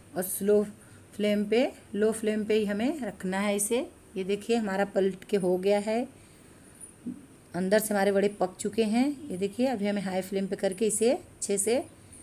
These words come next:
निकाल लेना है। देखिए, कुछ इस प्रकार से friends, इसे सारे वड़ों को छान के निकाल लेना है।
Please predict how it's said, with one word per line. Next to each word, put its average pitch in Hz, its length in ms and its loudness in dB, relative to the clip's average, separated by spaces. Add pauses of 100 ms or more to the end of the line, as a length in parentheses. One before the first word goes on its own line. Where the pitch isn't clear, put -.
(320)
निकाल 180 320 -2
लेना 202 260 0
है। 240 280 2 (2250)
देखिए, 190 180 -10
कुछ 196 160 -4
इस 180 80 -8
प्रकार 185 220 0
से 190 80 -8
friends, 226 340 -4
इसे 226 320 -2 (180)
सारे 185 220 0
वड़ों 180 220 0
को 226 260 -2
छान 185 340 -4
के 185 140 -8
निकाल 180 340 -4
लेना 196 240 -2
है। 240 460 -6